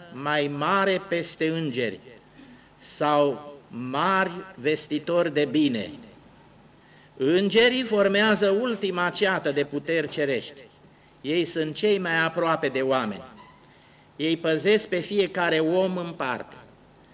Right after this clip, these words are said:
Îi descoper voia lui Dumnezeu, îl cheamă la pocăință, îl feresc de primejdii, îl ajută în ceasul morții,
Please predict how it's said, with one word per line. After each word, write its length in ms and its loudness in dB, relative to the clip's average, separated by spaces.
Îi 200 4
descoper 680 4
voia 400 2
lui 140 4
Dumnezeu, 760 0
îl 280 -2
cheamă 300 0
la 80 2
pocăință, 1000 -2
îl 160 0
feresc 440 2
de 160 2
primejdii, 1080 0
îl 140 -2
ajută 440 0
în 120 -4
ceasul 480 0
morții, 720 0